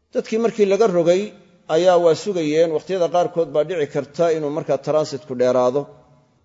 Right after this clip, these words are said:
Markaasaa, waxa weeye, ninkiibaa meel gaar u seexdo. Dadkii meeshay ku sugnaayeen meelaan ahayn ayuu seexday. Xilligii diyaaraddu kacaysay baa soo gashay, iclaankii baa la sameeyey, isagu waa hurdaamo oga.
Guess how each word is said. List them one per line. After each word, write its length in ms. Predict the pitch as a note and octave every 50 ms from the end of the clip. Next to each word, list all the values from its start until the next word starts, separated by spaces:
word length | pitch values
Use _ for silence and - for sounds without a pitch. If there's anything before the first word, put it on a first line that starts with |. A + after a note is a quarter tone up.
| _ _ _
Markaasaa, 520 | - F3 D#3+ - E3 D3+ - - F#3 F3 E3
waxa 200 | D#3 C#3+ - D#3
weeye, 260 | E3+ E3+ D#3 D3+ C#3+ C#3+
ninkiibaa 560 | D#3+ E3+ D#3+ - D#3 D#3 C#3+ C#3+ C3+ B2 A#2 F#2+ - -
meel 280 | - D3+ D#3 E3+ E3+ D#3+
gaar 220 | B2+ D3+ C#3+ C#3
u 80 | C3 B2
seexdo. 400 | - - - A#2+ A2 - B2 D3 C#3+
Dadkii 340 | C3+ - - - - D3+ C#3+
meeshay 440 | C#3 C#3+ D#3 D#3 D3+ - D3 B2+ A#2+ G2+ D#2 - _ _ _ _ _ _ _ -
ku 40 | F3+
sugnaayeen 520 | E3 - D3 C#3 C3+ C3+ C#3 D3 C#3 C3+
meelaan 280 | C#3 D3 D#3 D3+ C#3 B2
ahayn 260 | A#2+ B2 C3+ C#3 C#3
ayuu 160 | B2+ B2+ B2 A2+
seexday. 440 | - - A#2 A#2 - A#2+ C3 C#3 C#3+ C3+ - _ _ _ _ _ _ _ _ _ -
Xilligii 380 | G#3 G#3+ G#3 F#3+ F3 F#3 F#3+
diyaaraddu 460 | E3+ C#3 D#3+ E3 D#3+ E3 D#3+ - C#3+ D3+
kacaysay 540 | - - E3+ C#3 C#3+ C#3+ B2+ - - D#3+ D#3+
baa 120 | D3+ C#3 B2+
soo 220 | - - D#3 E3
gashay, 400 | D#3 D#3+ C#3+ - - D#3 E3 E3+
iclaankii 560 | F3 - - C#3 C3+ D3 D#3+ D#3+ D3 - D#3 D3
baa 100 | D3 C#3
la 120 | C3+ C3
sameeyey, 480 | B2+ - - D3 C#3+ D3+ D#3 E3 F3 F3+ C#3
isagu 280 | D3 - - D#3+ D3+ D#3
waa 120 | D#3+ D3
hurdaamo 460 | C3+ C#3+ C#3 A2+ C#3 C3+ C3+ C#3+ E3
oga. 320 | E3 A#2 D3 D3+ D#3 E3